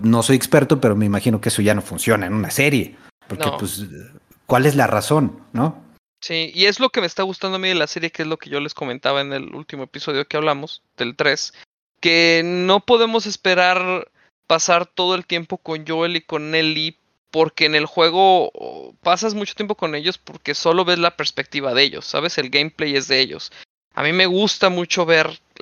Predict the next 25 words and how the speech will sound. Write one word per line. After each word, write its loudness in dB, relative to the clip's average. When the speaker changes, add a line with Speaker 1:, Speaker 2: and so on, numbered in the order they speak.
Speaker 2:
a 2
las 2
demás -2
personas, -4
qué, -10
qué -10
está -6
pasando, 0
eh, -4
qué -2
piensan, 0
cómo 2
están -2
viviendo -4
este -2
mundo -6
también -4
de -6
otras -6
maneras. -6
Y 0
volviendo 4
a 6
los 0
personajes, -2